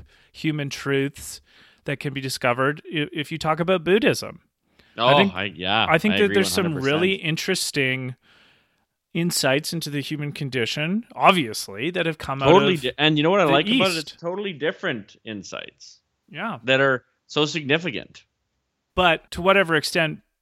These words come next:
Speaker 1: the Buddhist tradition has interesting things to say about the mind and breathing even and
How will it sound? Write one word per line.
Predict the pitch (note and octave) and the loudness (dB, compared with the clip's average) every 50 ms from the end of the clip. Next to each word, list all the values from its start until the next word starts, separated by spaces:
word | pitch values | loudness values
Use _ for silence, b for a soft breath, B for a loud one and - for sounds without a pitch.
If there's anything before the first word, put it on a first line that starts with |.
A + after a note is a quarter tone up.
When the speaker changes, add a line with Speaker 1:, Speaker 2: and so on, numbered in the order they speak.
| _ _ _ _ _ _ _ - | _ _ _ _ _ _ _ -14
Speaker 1:
the | D3+ C#3 | -12 -12
Buddhist | B2+ B2 D3+ D#3 D3+ D3 D3 C#3 - - - - | -8 -4 -2 -2 -2 -2 -2 -4 -6 -8 -10 -12
tradition | - - D3+ C3 B2+ C3+ D3 - - D#3 C#3+ B2+ | -10 -8 -8 -4 -4 -4 -4 -4 -6 -8 -8 -8
has | B2+ A2+ C3 B2+ B2 A#2+ - - _ | -8 -10 -8 -8 -10 -10 -12 -14 _
interesting | - D3+ C#3 - C#3+ - - D3 C3+ B2 | -10 -8 -8 -8 -10 -12 -10 -12 -12 -10
things | - C#3 C3 B2 - | -10 -10 -10 -10 -12
to | - C3 | -12 -10
say | - - C3 B2+ B2+ | -6 -4 -2 -2 -2
about | B2+ B2 A#2+ A2+ A2+ - - _ - | -2 -4 -4 -6 -6 -8 -10 _ -10
the | C#3 | -8
mind | B2+ B2+ B2 A#2+ A#2+ B2 C3 C#3 C#3 C#3+ D3 C#3 - - - | -4 -2 0 0 0 2 0 0 -2 -2 -6 -8 -12 -16 -16
and | - D3 B2+ A#2 A2+ A2+ A#2 A2 - _ _ _ _ _ _ _ _ _ _ _ | -12 -10 -10 -8 -10 -10 -12 -14 -16 _ _ _ _ _ _ _ _ _ _ _
breathing | - C#3 D#3 D#3+ D#3+ E3+ E3+ D3+ D#3+ E3+ E3 E3 E3+ F3+ | -6 0 4 6 6 6 6 4 4 2 2 2 2 0
even | E3+ E3+ E3 D3+ D#3+ E3+ F3 E3+ E3+ | 0 -2 -2 0 0 0 0 0 0
and | D3+ C3+ C3+ B2+ B2 A#2 - - | 0 0 0 -2 -2 -6 -8 -12